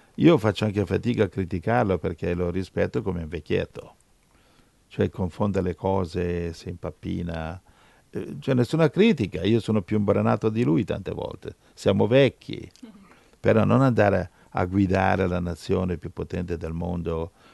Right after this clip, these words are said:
Speaker 1: con la valigetta dei bottoni atomici. Vai all'ospizio e rilassati.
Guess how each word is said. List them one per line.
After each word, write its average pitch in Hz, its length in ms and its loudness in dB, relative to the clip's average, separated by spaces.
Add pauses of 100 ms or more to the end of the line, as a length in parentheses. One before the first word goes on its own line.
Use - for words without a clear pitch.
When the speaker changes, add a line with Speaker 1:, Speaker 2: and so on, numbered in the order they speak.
Speaker 1:
con - 120 -8
la 82 60 -4
valigetta 87 640 -4
dei 85 140 -6
bottoni 82 440 -6
atomici. 82 760 -10 (300)
Vai 87 240 0
all'ospizio 98 880 2
e 82 340 -6
rilassati. - 840 -8